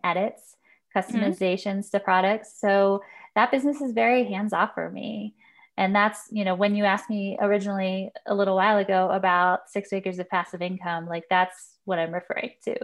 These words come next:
Speaker 2: That's the
Speaker 1: That's
Speaker 2: one. Okay.
Speaker 1: Yes. Yes. I did have a wedding stationery brand for about two and a half years. And I actually ended up selling that at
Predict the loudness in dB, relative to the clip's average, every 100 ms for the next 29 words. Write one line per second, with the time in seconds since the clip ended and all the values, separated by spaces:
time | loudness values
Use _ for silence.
0 | 0 0 2 2 2 2 0 -8 -6 -4
1 | -2 -2 -4 -8 -20 -20 -4 -2 -2 -10
2 | -20 -20 -6 -4 2 2 4 2 4 2
3 | 0 -8 -2 0 0 0 0 0 -4 -4
4 | -6 -4 -4 -4 -4 -4 -4 -6 -4 -2
5 | 0 -2 -4 -8 -6 -6 -6 -6 -8 -8
6 | -4 -4 -6 -12 -20 -20 -20 _ -2 -2
7 | -4 -4 -6 -6 -6 -4 -4 -2 -2 -4
8 | -4 0 0 0 -2 -2 -2 -4 -8 -20
9 | _ _ -6 -6